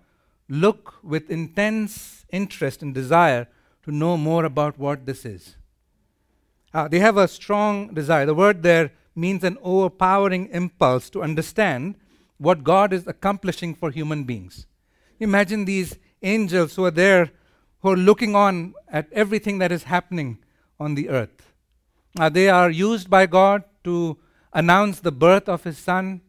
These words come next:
Uh, they are used by God in the life of Jesus Christ when he was tempted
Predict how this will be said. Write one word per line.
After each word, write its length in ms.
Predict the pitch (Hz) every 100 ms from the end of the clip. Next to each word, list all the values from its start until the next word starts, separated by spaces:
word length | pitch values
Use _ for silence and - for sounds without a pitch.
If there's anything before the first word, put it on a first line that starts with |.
| _ _ _
Uh, 100 | 147
they 100 | 143
are 40 | 165
used 400 | 170 220 190 165
by 160 | 170
God 440 | 165 170 185 196 175 _ _ -
in 100 | 156
the 80 | 160
life 280 | 170 196 190
of 120 | 147
Jesus 380 | 160 185 190 -
Christ 420 | - 170 180 -
when 160 | 170
he 100 | 160
was 220 | 160 160 -
tempted 500 | 170 180 196 196